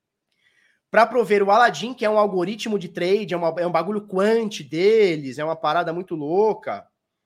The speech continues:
né? Aí é que tá, William, você não precisa jogar quinhentos mil. Você não precisa jogar quinhentos mil.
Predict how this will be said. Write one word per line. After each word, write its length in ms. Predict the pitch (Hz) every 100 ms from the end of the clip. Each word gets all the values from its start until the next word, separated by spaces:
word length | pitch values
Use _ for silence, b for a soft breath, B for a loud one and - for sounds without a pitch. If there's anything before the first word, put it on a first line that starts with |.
| _ _ _ _ _
né? 340 | 113 135 208 226 _ _ _ _ _ _ _ _ _
Aí 200 | 151 160
é 40 | 180
que 80 | 196
tá, 200 | 214 208
William, 340 | 180 143 117
você 100 | -
não 100 | 147
precisa 200 | - 208
jogar 260 | 202 175 160
quinhentos 420 | 160 151 131 131
mil. 340 | 131 104 95 _ _ _ _ _ _ _
Você 100 | 92
não 60 |
precisa 180 | - 196
jogar 260 | 226 175 139
quinhentos 360 | 139 131 -
mil. 300 | 120 101 82